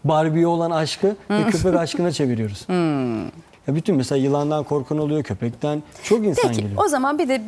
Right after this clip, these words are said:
Speaker 2: bana şu konuda yardımcı olabilir misin? Bana değil, hepimize. Şimdi bizim ülkemizde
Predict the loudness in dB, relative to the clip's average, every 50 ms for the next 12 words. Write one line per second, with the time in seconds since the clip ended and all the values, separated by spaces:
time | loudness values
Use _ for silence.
0 | -6 -2 0 0 2 0 -2 -2 -4 -4 -4 -2 -2 0 0 2 2 2 4 4
1 | 2 2 0 -2 -2 0 0 0 2 0 -2 -2 -4 -4 -4 -4 -2 0 2 2
2 | 2 2 0 -2 -4 -2 0 -2 0 0 -2 -2 -2 -2 -4 -6 -6 -8 -12 -14
3 | -12 -14 -12 -8 -4 -2 0 2 2 2 4 2 2 2 2 2 2 2 2 2
4 | 2 2 2 2 2 0 0 2 2 2 2 0 -4